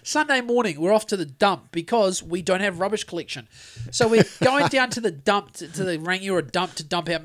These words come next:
Speaker 1: massive trailer full of stinking rubbish. And, uh, Amy's like,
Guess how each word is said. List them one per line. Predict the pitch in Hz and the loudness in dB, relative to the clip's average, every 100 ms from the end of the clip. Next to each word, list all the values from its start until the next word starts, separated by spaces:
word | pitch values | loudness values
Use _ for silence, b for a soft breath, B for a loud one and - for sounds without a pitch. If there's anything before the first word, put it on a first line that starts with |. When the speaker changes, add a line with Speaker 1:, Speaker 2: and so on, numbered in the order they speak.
| 180 | -8
Speaker 1:
massive | 214 233 - 185 | -4 -2 -2 -6
trailer | - 202 190 | -2 -2 -2
full | 180 156 | -6 -2
of | |
stinking | - - - - 254 240 247 196 | 2 2 2 0 -2 -6 -10 -4
rubbish. | 175 202 160 143 - - B B B B B B - | 0 0 0 -8 -10 -14 B B B B B B -2
And, | 208 208 208 | 2 2 2
uh, | 202 196 202 | 2 0 0
Amy's | 208 202 | -2 -2
like, | 185 175 | 0 -2